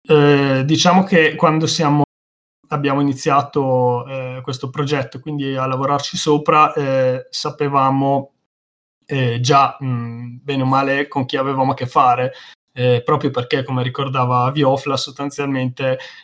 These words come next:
anche gli aggiornamenti alla campagna erano,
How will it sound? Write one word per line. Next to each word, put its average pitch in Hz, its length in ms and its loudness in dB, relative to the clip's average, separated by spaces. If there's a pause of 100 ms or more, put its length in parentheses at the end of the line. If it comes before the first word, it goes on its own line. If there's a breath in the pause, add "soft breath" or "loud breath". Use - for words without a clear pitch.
anche 135 420 -2
gli 139 100 2
aggiornamenti 135 560 0
alla 127 120 -4
campagna 135 580 0
erano, 123 560 -6